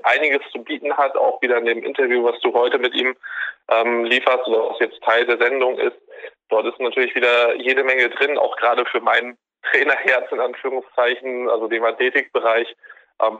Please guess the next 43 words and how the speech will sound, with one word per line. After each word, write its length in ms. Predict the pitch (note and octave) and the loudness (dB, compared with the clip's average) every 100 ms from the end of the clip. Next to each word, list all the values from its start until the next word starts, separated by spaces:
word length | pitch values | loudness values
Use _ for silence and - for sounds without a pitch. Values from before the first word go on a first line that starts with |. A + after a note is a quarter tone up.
| - | -2
was 140 | A2 | 0
er 120 | B2 - | 0 -2
zum 140 | A#2+ | -4
Thema 240 | B2+ B2 | 0 2
Laufen 640 | A2 A2+ B2+ C3+ C#3+ C3 B2+ | 2 4 2 0 -4 -4 -4
und 260 | - A2+ | -4 -4
Sprinten 460 | - - - - A2+ | -4 -2 -4 -2 -2
auch 180 | A#2+ - | -2 0
sagt. 320 | A#2+ A#2+ B2+ | 0 0 -2
Also 140 | A2 A2 | -4 -6
ich 120 | - | -4
glaube 240 | A2+ A2+ A2+ | -2 0 0
schon, 360 | C3 B2 B2 | -2 -2 -2
und 160 | B2 A#2 | -4 0
da 400 | A2 A2+ A#2+ A#2 | 2 2 0 -4
stimme 160 | B2+ A#2+ | -6 -4
ich 80 | |
ihm 80 | A#2+ | 0
auch 240 | A2+ A2+ - | 2 2 2
vollkommen 380 | A#2 A#2 A2+ - | 0 0 -2 0
zu, 220 | C3 C3 - - - - - | 0 0 -4 -14 -12 -12 -4
dass 180 | A#2 A2+ | -2 -2
es 60 | - | 0
halt, 340 | A2+ A2+ A2+ | 2 2 2
ähm, 400 | A2+ A2 A#2 A2+ _ - | 2 2 0 -4 _ -2
ja, 200 | A#2 C3+ | 2 4
irgendwo 380 | A2 C3 C3 B2+ | 2 0 -2 -2
für 160 | - C3 | -2 -2
den 140 | B2 | -2
Sportler 600 | - - A#2 B2+ C3+ A#2 A#2 | -4 0 2 2 2 4 2
oder 180 | A#2 | 0
für 120 | - A#2 | -6 -2
den 80 | |
Athleten 380 | A2+ A2+ A#2+ C3 | -2 0 -2 0
einfach 220 | A#2 A2+ | -2 -2
dazugehört, 600 | - A2 - B2+ B2 A#2+ - | -4 -6 -6 -4 0 0 0
wenn 160 | A2+ | -2
es 100 | A2 - _ _ _ _ _ | -4 -6 _ _ _ _ _
Teil 240 | - A#2+ A#2+ | 0 2 2
des 120 | A#2+ - - _ _ _ - | -2 -6 -20 _ _ _ -6
Trainingsprogramms 840 | - D#3 E3 - C3+ B2 C3 C#3+ | -2 0 -2 -4 -2 0 0 -2
ist 340 | - C#3 C3 - | -2 -2 -4 -8
und, 420 | - A#2 A#2+ A2+ | -6 -4 -6 -6